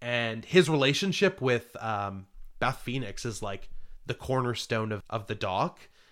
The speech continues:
and they just seem to love each other so much, and it's so cool watching them work out together and stuff. So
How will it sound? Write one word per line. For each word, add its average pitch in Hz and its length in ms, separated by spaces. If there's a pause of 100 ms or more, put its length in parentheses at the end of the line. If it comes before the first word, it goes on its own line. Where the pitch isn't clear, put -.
(180)
and 110 260
they 131 120
just 143 280
seem 151 160
to 156 100
love 113 240
each 120 140
other 110 180
so 110 260
much, 104 380 (100)
and 117 640 (300)
it's 147 140
so 165 140
cool 170 360
watching 127 420
them 120 220
work 143 300
out 135 180
together 147 320
and 165 100
stuff. 196 260
So 139 440